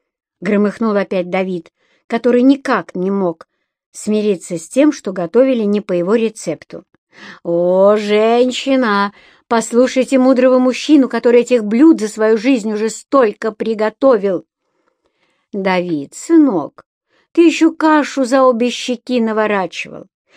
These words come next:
когда я уже у плиты стояла. Будем считать, кто из нас больше блюд за свою жизнь приготовил?" "Так вы сами сказали, что готовите по одному рецепту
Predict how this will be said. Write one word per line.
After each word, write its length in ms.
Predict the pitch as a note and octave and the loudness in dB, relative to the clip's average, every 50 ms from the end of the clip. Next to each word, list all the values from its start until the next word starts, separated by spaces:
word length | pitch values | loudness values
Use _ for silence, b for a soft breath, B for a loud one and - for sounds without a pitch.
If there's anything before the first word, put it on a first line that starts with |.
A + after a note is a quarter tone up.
| b b | b b
когда 240 | b A3 G3+ G3 G#3+ | b -6 -4 -2 -2
я 240 | G#3 G3+ A3+ A3 A3 | 0 0 0 0 0
уже 220 | A3 F#3+ G3+ A#3+ | 0 0 2 2
у 120 | A#3+ A#3+ G#3+ | 2 2 2
плиты 580 | - C4 B3 B3+ - _ - B3+ B3+ C#4+ F4 | 0 0 -2 -2 -2 _ -4 0 2 2 2
стояла. 840 | - - - - D4+ C#4+ C#4 A#3 A3 F#3 F3 E3+ E3+ E3 E3+ F3 F#3 _ _ _ _ _ _ b b b b b b b b | 2 0 -6 -6 -4 -4 -2 -2 -2 -4 -4 -4 -4 -4 -6 -8 -10 _ _ _ _ _ _ b b b b b b b b
Будем 340 | A#3+ C4 D4 A#3+ C#4+ C#4+ C4+ | 0 2 2 4 4 4 2
считать, 640 | - - - C4 - - D4+ E4+ G4+ - - - _ _ _ _ _ _ _ _ | 2 -2 -8 -6 -4 -2 -2 -2 -2 -6 -16 -20 _ _ _ _ _ _ _ _
кто 200 | - - F#4+ E4 | -6 0 2 2
из 160 | B3+ G3 F3 | 2 2 0
нас 260 | G3+ F#3+ F3+ E3+ - | -2 -2 -4 -4 -4
больше 360 | G3+ G3+ G#3+ G3+ G3+ - A#3+ | 0 0 0 0 0 -2 -6
блюд 340 | A3 G3+ G#3+ G3+ F3 D#3+ _ _ _ _ _ _ - | -4 -2 0 -2 -2 -4 _ _ _ _ _ _ -8
за 140 | A3 A3+ A#3+ | -6 -4 -4
свою 320 | - B3 A#3+ A#3 B3 A#3+ | -2 0 2 2 2 2
жизнь 360 | G3 F#3+ G3 E3+ D3+ F3 E3 | 0 -2 -4 -4 -4 -6 -6
приготовил?" 680 | D#3+ - F#3+ F#3 G3+ G3+ G#3 - F#3 E3 D#3+ D#3+ D#3 - _ _ _ _ _ _ _ _ _ _ _ _ _ _ _ _ - | -6 -6 -6 -6 -4 -6 -6 -4 -6 -8 -8 -8 -14 -20 _ _ _ _ _ _ _ _ _ _ _ _ _ _ _ _ -12
"Так 200 | F#3 F3+ - - | -12 -12 -10 -6
вы 320 | D#3 E3+ E3+ E3 E3 D#3+ b b b b | -4 -2 0 0 0 -2 b b b b
сами 320 | - - G#3 G#3+ A3+ B3 | -10 -4 -2 0 0 0
сказали, 460 | B3 - - C#4 C#4 C4+ D#4 C#4+ A3+ | 0 0 0 0 2 2 2 2 0
что 200 | F3+ - - F#3 | -2 -6 -8 -8
готовите 520 | E3 E3+ E3+ - A#3 B3 B3 A3+ A3 - G#3+ | -6 -4 -2 2 2 2 2 0 -4 -6 -8
по 180 | - A3 G#3+ | -4 -2 -2
одному 520 | G#3 G3+ F#3 G3 G#3 G#3 G#3 G#3+ A3+ B3 C4 | -2 -2 -2 -2 -2 -2 0 2 2 2 2
рецепту 760 | B3 B3 A#3+ - - - D4 D4+ D4+ _ _ - F#3 E3 | 2 0 -4 -4 -2 0 0 0 0 _ _ -4 -4 -4